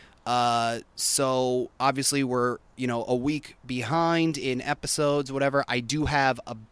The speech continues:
big plan for how to make that up.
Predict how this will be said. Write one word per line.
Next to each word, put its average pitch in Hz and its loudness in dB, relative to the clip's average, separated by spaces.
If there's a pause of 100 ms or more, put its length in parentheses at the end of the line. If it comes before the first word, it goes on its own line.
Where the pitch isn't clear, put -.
(100)
big 160 0
plan 151 -2 (280)
for 151 -4
how 139 2
to 139 0
make 135 0
that 117 -4
up. 185 0